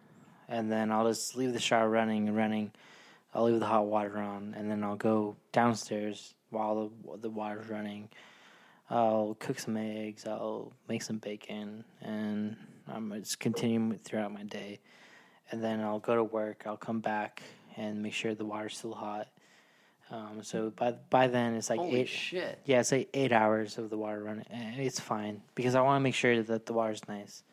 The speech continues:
Speaker 1: So I come back at work and then I'll check the water. And then by the time that I get back from work, I'm, I'm making dinner and, and then I'll go to bed. And then through, like, probably two o'clock, I'll wake up, actually shut the water off.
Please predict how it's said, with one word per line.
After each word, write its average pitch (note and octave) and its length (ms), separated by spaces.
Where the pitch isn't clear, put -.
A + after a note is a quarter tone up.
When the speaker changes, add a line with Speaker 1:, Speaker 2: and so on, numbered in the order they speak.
Speaker 1:
So - 180
I B2 80
come C3 200
back A#2+ 340
at A2+ 140
work A2+ 400
and G#2+ 120
then G#2+ 300
I'll G#2+ 100
check - 240
the - 80
water. G#2+ 460
And B2 100
then A#2+ 200
by A#2+ 160
the B2+ 100
time E3 280
that B2 220
I A#2+ 160
get A#2 200
back A#2+ 180
from A2+ 120
work, A#2 200
I'm, G#2+ 260
I'm C3 100
making B2 280
dinner G#2+ 480
and, A2 540
and A#2 120
then A#2 120
I'll A2+ 140
go A#2 120
to A2+ 100
bed. A2 500
And A#2 180
then G#2+ 380
through, A#2 500
like, A2+ 180
probably B2+ 240
two B2 180
o'clock, C3 380
I'll A2 140
wake A#2 220
up, B2 340
actually A2+ 580
shut - 180
the A#2 80
water G#2+ 260
off. G#2 280